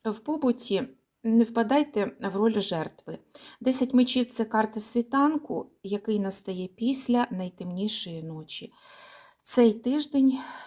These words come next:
час закрити старі борги, моральні, фінансові, щоб почати все з чистого аркушу. Хто обрав третій варіант? Гарні новини та підтримка близьких.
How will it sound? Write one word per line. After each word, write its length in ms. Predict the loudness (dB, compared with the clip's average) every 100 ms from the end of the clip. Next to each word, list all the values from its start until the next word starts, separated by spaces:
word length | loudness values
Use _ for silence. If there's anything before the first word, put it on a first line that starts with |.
| -20 -14
час 420 | -4 0 2 0 -4
закрити 560 | -4 -4 -4 -6 -6
старі 360 | -12 -8 -8 -8
борги, 480 | -8 -10 -4 0 0
моральні, 640 | 0 0 2 4 2 0
фінансові, 760 | -6 -6 -2 -2 -2 -4 -4 -6 -16 _ -10
щоб 260 | -8 -6
почати 480 | -4 -4 -2 -2 -4
все 400 | -6 -4 -4 -6 -8 _
з 160 | -16 -10
чистого 680 | -6 -8 -8 -10 -8 -8 -8
аркушу. 600 | -12 -12 -18 -16 -14 -16 _ _ _ _ _ _ _ _ _ _ _ _ _ _ _ _ _ _ _ _ _ _ _ _
Хто 160 | -8 -2
обрав 360 | 4 6 6 4
третій 400 | -2 -2 -8 -14
варіант? 600 | -14 -12 -12 -16 -20 _ _ _ _ _ _ _ _ _ _ _ _ _ _ -20 -20 -8
Гарні 400 | 4 6 6 4
новини 600 | 0 -8 -10 -10 -10 -12 -14 _ _ _ _ _ _ _
та 140 | -6 -2
підтримка 600 | -4 0 2 2 2 -2
близьких. 720 | -4 -6 -8 -12 -20 -20